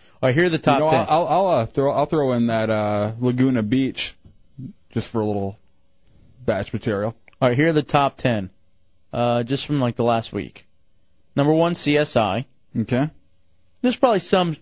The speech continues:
Speaker 1: sort of sexual something, but involving a crime.
Speaker 2: The only time I've ever seen a sexual part of C S I, I've only watched C S I once,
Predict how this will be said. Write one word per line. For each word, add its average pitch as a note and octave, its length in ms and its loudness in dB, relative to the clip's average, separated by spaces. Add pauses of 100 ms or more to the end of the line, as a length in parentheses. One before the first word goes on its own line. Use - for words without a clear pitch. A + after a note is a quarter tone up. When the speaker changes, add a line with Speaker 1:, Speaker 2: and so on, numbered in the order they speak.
Speaker 1:
sort D#3 280 2
of C3+ 60 -4
sexual C#3+ 440 0
something, C#3 480 -2
but G#3+ 200 2
involving A#3 460 2
a E3 80 0
crime. A#2+ 440 0
Speaker 2:
The E3+ 140 2
only G3 280 4
time F3+ 240 2
I've D3 120 0
ever D#3 160 4
seen D3+ 200 0
a C3 80 2
sexual C#3+ 460 0
part C3+ 300 2
of A#2 80 -2
C C#3+ 160 0
S B2+ 160 -2
I, C3+ 100 4
I've C#3 100 2
only D#3 140 2
watched D3 240 0
C D#3 80 2
S C3+ 160 0
I B2+ 80 2
once, A#2+ 480 -2